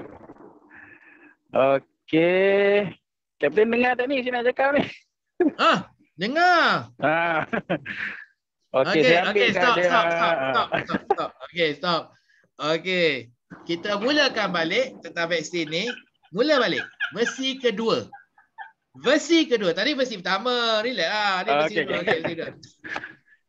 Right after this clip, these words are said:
Speaker 1: Okey, saya nak cerita pasal pengambilan vaksin dos pertama.
Speaker 2: Aha.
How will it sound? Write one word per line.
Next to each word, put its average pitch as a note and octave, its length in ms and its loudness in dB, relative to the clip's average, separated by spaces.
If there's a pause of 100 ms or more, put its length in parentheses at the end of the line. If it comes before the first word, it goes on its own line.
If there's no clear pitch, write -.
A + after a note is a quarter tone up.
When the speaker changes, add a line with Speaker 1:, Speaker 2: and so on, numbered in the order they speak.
(560)
Speaker 1:
Okey, D#3+ 380 2
saya F3 220 0
nak D#3+ 120 2
cerita E3+ 300 0
pasal D#3 440 0
pengambilan D3+ 460 -2
vaksin D#3+ 460 0 (100)
dos D#3 220 0
pertama. C#3+ 560 2
Speaker 2:
Aha. F3+ 80 -8